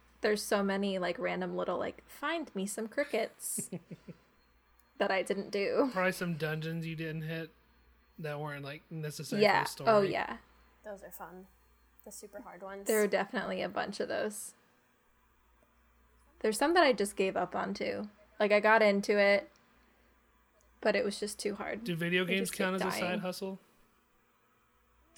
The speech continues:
Speaker 1: Um,
Speaker 3: Side quest.
Speaker 1: yeah. I would say more side quest than side hustle.
Speaker 2: Mm-hmm. Is that mostly 'cause hustle's a gross word?
Speaker 3: Uh-huh.
Speaker 1: Yeah, I don't know.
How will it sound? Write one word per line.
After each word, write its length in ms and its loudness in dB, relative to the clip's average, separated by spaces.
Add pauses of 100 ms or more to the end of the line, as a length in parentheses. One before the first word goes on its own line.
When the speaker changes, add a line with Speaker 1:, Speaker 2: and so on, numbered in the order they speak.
(180)
Speaker 1:
Um, 720 0
Speaker 3:
Side 280 -14
quest. 400 -14 (1500)
Speaker 1:
yeah. 400 4 (340)
I 80 6
would 140 4
say 140 8
more 160 6
side 260 -2
quest 280 -6
than 120 -8
side 200 -8
hustle. 380 -4
Speaker 2:
Mm-hmm. 920 -20
Is 80 -6
that 120 -2
mostly 360 -4
'cause 220 -8
hustle's 360 -8
a 80 -8
gross 340 -10
word? 300 -8 (500)
Speaker 3:
Uh-huh. 260 -12 (680)
Speaker 1:
Yeah, 180 -6
I 100 -4
don't 140 -6
know. 360 -4